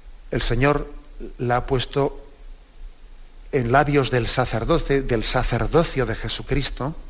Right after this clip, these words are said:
¿eh?, en la administración del sacramento de la penitencia, ¿no? Yo le doy gracias a Dios por haber recibido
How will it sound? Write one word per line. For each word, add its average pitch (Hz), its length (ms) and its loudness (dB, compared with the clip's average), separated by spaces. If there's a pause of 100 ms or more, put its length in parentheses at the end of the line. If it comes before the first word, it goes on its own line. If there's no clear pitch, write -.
(180)
¿eh?, 127 80 -6 (460)
en 123 120 2
la 123 80 4
administración 120 720 0
del 139 140 0
sacramento 120 560 -2
de 120 60 2
la 117 60 2
penitencia, 113 540 0
¿no? 131 100 0 (360)
Yo 139 100 8
le 156 80 6
doy 151 160 6
gracias 135 380 0
a 120 60 0
Dios 117 280 0
por - 180 -4
haber 110 160 0
recibido 120 520 0